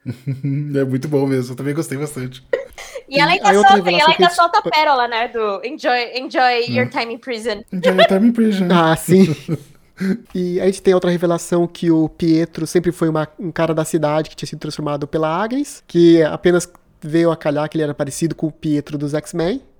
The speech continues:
Speaker 3: Então não tem X-Men, não tem Quarteto Fantástico, não tem multiverso, não tem nada.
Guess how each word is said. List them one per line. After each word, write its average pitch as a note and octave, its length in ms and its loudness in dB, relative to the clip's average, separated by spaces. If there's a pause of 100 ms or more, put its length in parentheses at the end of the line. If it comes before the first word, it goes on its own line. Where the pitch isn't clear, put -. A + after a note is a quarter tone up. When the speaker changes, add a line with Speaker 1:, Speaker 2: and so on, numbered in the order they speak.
Speaker 3:
Então C#3 280 -6
não D3 100 -6
tem F#3 140 -2
X-Men, A3+ 480 -2
não G3+ 100 -2
tem D#3 140 -6
Quarteto - 340 -10
Fantástico, F3+ 600 -2
não D3+ 80 -4
tem D3+ 100 -8
multiverso, E3+ 800 -4
não D3 100 -10
tem D3+ 160 -8
nada. G3 400 -6